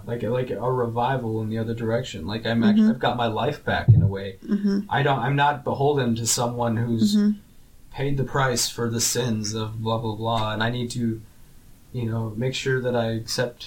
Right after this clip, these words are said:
Speaker 1: him into my heart and
Speaker 2: So,
Speaker 1: follow this
Speaker 2: so
Speaker 1: route, the other thing.
Speaker 2: Yeah, I get that. So how do you, how do you, how do you answer people who say, okay, so I said to somebody, uh, recently, I say quite often, "Oh, my oldest son, he's an atheist," and it's interesting the reactions I get.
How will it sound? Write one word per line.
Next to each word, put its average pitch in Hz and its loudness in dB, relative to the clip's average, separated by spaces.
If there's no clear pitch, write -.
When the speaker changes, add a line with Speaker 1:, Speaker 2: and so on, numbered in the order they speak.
Speaker 1:
him 135 -2
into 123 -2
my 117 0
heart 110 -2
and 107 -2
Speaker 2:
So, 311 8
Speaker 1:
follow 123 2
this 113 -2
Speaker 2:
so - 2
Speaker 1:
route, - -4
the 104 -8
other 101 -6
thing. 98 -14
Speaker 2:
Yeah, 240 10
I 285 4
get 294 2
that. - 2
So 302 10
how 311 10
do 339 10
you, 320 10
how 254 6
do 262 8
you, - 6
how 240 4
do 254 6
you 240 8
answer 208 4
people 208 4
who 202 6
say, 202 4
okay, 220 8
so 202 6
I 214 10
said 208 6
to 190 2
somebody, 185 6
uh, 139 4
recently, 190 4
I 185 2
say - 4
quite 190 4
often, 180 4
"Oh, 220 6
my 233 6
oldest 208 6
son, 208 6
he's 220 6
an 185 6
atheist," 202 2
and 208 0
it's 214 6
interesting 202 6
the 180 6
reactions 190 6
I 208 6
get. 214 4